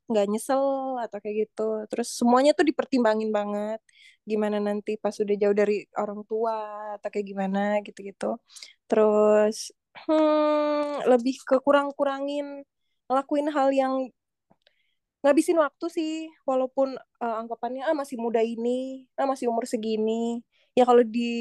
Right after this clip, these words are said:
kalau bisa dimulai lebih cepet, kenapa nggak buat istilahnya ngurang-ngurangin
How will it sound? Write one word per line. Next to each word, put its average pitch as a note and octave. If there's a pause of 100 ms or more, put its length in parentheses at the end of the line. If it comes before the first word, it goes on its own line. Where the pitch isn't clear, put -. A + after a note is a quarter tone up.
(300)
kalau A#3
bisa A#3+
dimulai A3+
lebih A3+
cepet, - (160)
kenapa A3
nggak A3+ (180)
buat G3+
istilahnya G#3+ (100)
ngurang-ngurangin G3+